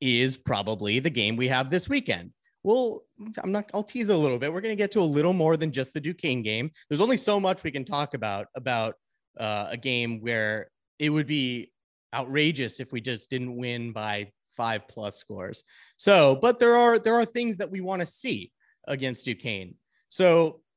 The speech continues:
our idea is we wanna give you a key stat we wanna see accomplished on both the offensive and the defensive sides of the ball for Florida State against Duquesne.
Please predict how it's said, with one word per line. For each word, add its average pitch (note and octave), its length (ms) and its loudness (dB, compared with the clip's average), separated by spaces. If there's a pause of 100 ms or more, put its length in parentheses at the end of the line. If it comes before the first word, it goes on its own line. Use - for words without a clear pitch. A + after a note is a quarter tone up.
(140)
our G#3+ 140 2
idea F#3+ 420 0
is C#3+ 480 -4 (240)
we G3 160 -4
wanna C4+ 220 -2
give F#3+ 260 -4
you C3+ 560 -6 (300)
a D#3 160 -10
key B3 360 -8
stat F3 500 2
we D3+ 200 -6
wanna D#3+ 300 -4
see D3 220 -6
accomplished A2 760 -8 (100)
on B2 300 0
both C#3 260 0
the C3 180 0
offensive C#3 840 2 (100)
and D#3+ 220 2
the D#3+ 60 -2
defensive C#3+ 540 -6
sides B2 400 -2
of A2+ 80 -12
the A#2+ 60 -2
ball G#2+ 500 -2 (220)
for E3 240 2
Florida D3 300 2
State C3+ 340 -2
against A2+ 320 -6
Duquesne. F3 500 0